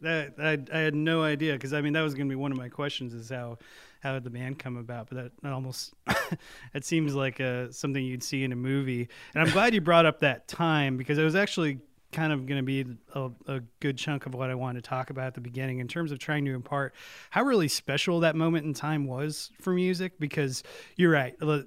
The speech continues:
the nineties rock era ha-, has just affected my life in ways I can't even really describe.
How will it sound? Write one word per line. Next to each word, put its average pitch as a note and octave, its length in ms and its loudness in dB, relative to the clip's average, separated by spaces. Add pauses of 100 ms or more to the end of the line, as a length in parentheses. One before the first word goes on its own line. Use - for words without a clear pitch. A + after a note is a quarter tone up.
(120)
the D3 140 4
nineties E3+ 720 4 (240)
rock D3 460 2 (560)
era C#3 480 2 (840)
ha-, E3+ 300 2
has D3+ 320 0
just D#3+ 320 2
affected G3+ 360 4
my D3 160 0
life D3 340 0 (840)
in E3 120 6
ways D#3 220 6
I C#3+ 80 0
can't D#3 200 4
even B2+ 180 0
really C3 160 -4
describe. B2+ 640 0